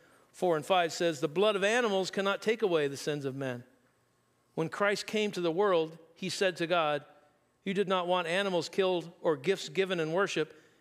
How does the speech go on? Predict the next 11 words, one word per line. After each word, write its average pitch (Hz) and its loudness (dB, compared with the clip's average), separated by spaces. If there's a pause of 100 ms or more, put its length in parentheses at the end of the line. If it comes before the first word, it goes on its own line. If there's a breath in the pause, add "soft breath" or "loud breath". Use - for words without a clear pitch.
(520 soft breath)
You 190 0
have 180 2
made 180 0
my 180 2
body 165 0
ready 160 0 (340)
to 156 -6
give 156 0 (120)
as 151 -2
a 147 -2
gift." 135 -6